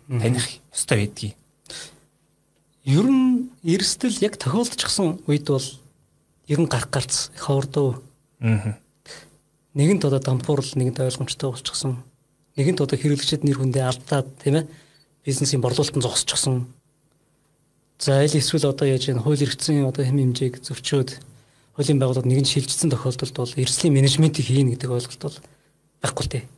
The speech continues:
Speaker 2: Мгм.
Speaker 1: Хямралын менежмент, онцгой байдлын менежмент, дампуурлын менежмент тэргээр орно. Ер нь тэгж явсан дээр.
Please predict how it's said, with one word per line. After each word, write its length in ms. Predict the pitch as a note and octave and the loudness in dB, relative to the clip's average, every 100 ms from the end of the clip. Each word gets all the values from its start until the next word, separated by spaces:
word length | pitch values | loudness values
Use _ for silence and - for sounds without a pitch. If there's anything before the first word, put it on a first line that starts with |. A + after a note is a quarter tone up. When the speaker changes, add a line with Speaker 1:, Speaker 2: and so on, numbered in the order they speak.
| _ _ _ | _ _ _
Speaker 2:
Мгм. 480 | A2 A2 G#2 G#2+ G#2 - _ _ _ _ C#3 | -2 0 2 -2 -6 -10 _ _ _ _ -6
Speaker 1:
Хямралын 540 | - C#3+ D3 D#3 D3 | 0 2 2 2 2
менежмент, 360 | C3+ B2+ C3 A#2+ | 2 2 2 4
онцгой 380 | B2 E3+ D3+ | 4 6 6
байдлын 300 | C3+ C3+ C#3 B2 | 4 2 0 0
менежмент, 320 | B2 C3+ C#3 | 0 -2 0
дампуурлын 480 | C#3 C#3 E3 - E3+ | 0 0 2 4 4
менежмент 480 | E3 D#3 D3+ D3+ | 4 2 0 0
тэргээр 320 | - F3 G#3 C#3 | 2 6 6 6
орно. 300 | C#3 D#3 C#3+ | 6 6 6
Ер 160 | D#3+ | 4
нь 40 | C#3+ | 4
тэгж 300 | D#3+ F#3 D#3 | 2 4 2
явсан 240 | - C#3+ | 2 2
дээр. 220 | C3+ C3+ | 2 0